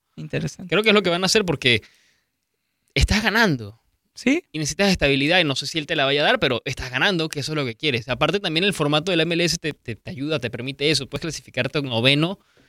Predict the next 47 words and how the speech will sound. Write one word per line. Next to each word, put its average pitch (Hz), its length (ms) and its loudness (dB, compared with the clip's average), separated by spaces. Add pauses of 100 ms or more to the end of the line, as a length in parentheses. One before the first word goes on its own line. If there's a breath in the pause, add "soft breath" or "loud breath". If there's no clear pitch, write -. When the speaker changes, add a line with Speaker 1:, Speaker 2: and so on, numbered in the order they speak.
(120)
Speaker 2:
en 127 100 -6
los 123 100 -4
playoffs 165 340 4
y 170 40 0
terminar 143 260 0
siendo 170 180 -6
campeón 135 300 -4
de 151 60 -4
la 139 60 -2
M 139 120 -4
L 143 120 0
S. 113 340 -4
Speaker 1:
Como 196 200 2
lo 247 60 4
hizo 240 100 0
el 277 60 0
Inter 285 220 -2
Miami, 269 340 4
se - 120 0
enchufó 208 380 2
el 233 80 4
año 233 180 6
pasado 269 600 6
y 190 460 2
salió 208 240 4
campeón. 247 520 4
Speaker 2:
Sí, 190 220 -8
se 175 140 -2
clasificó 127 760 -2
que 160 120 -8
fue - 180 -12
segundo, 120 640 -8
Speaker 1:
Tercero. 180 360 2 (180)
Speaker 2:
tercero, - 20 -
si - 60 4
Speaker 1:
Ah, 311 80 6
Speaker 2:
no 320 60 2
Speaker 1:
no, 294 60 4
Speaker 2:
me - 60 -2
Speaker 1:
tienes 320 200 -2
Speaker 2:
equivoco. 196 200 -2
Speaker 1:
razón. - 140 -14
Perdió 214 220 2
la 247 120 4
Speaker 2:
Segundo, 165 420 2
Speaker 1:
Supporter 190 240 2
Shield 139 300 -2